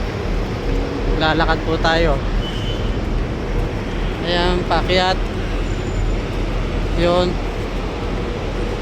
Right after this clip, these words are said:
Ayan po. Lalakad po tayo.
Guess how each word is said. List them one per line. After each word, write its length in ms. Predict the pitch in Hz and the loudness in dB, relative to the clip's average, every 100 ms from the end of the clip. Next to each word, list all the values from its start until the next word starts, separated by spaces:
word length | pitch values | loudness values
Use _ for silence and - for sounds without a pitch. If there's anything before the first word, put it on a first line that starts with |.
| - - - - - - - - - - - - - - - - 160 | -4 -2 -2 -2 -2 -2 -2 -2 -2 -2 -2 -2 -2 -2 -2 -2 0
Ayan 160 | 151 156 | 0 0
po. 240 | 180 175 170 - - - - - - - - - - - - - - - - - - - - - - - - - - - - - - - - - - - - - - - - - - - - | 0 0 0 -2 -2 0 -2 -2 -2 -2 -2 -2 -2 -2 -2 -2 -4 -4 -4 -2 -2 -2 -2 0 0 0 -2 -2 -2 -2 -2 -2 -2 -2 -2 -2 -2 -2 -2 -2 -2 0 0 0 0 0 0
Lalakad 300 | 135 147 151 - | 0 0 0 2
po 120 | 165 | 2
tayo. 560 | - 175 190 175 180 | 4 4 6 6 6